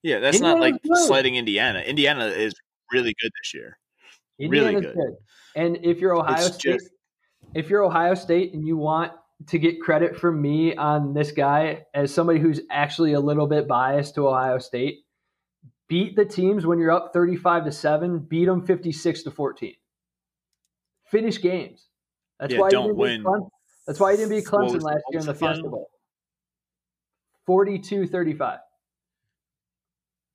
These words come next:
Speaker 2: That's why
Speaker 1: Yeah,
Speaker 2: you didn't
Speaker 1: that,
Speaker 2: beat
Speaker 1: that game
Speaker 2: Clemson last
Speaker 1: shouldn't have
Speaker 2: year.
Speaker 1: been a
Speaker 2: You didn't
Speaker 1: one-score
Speaker 2: finish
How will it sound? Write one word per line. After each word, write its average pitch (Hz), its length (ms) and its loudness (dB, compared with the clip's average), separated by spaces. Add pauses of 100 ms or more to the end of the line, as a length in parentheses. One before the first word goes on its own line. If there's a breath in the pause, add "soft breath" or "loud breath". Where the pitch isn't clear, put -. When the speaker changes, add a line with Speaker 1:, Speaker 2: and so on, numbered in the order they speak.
(360)
Speaker 2:
That's 147 140 -8
why 196 100 4
Speaker 1:
Yeah, 202 60 8
Speaker 2:
you 196 60 4
didn't 214 60 2
Speaker 1:
that, 147 200 4
Speaker 2:
beat - 40 -10
Speaker 1:
that 151 160 2
game 175 200 2
Speaker 2:
Clemson - 40 2
last 170 100 0
Speaker 1:
shouldn't 147 180 -4
have 160 80 -4
Speaker 2:
year. 185 80 4
Speaker 1:
been - 20 4
a - 20 4
Speaker 2:
You 190 60 4
didn't - 20 4
Speaker 1:
one-score 196 380 -2
Speaker 2:
finish 180 40 -14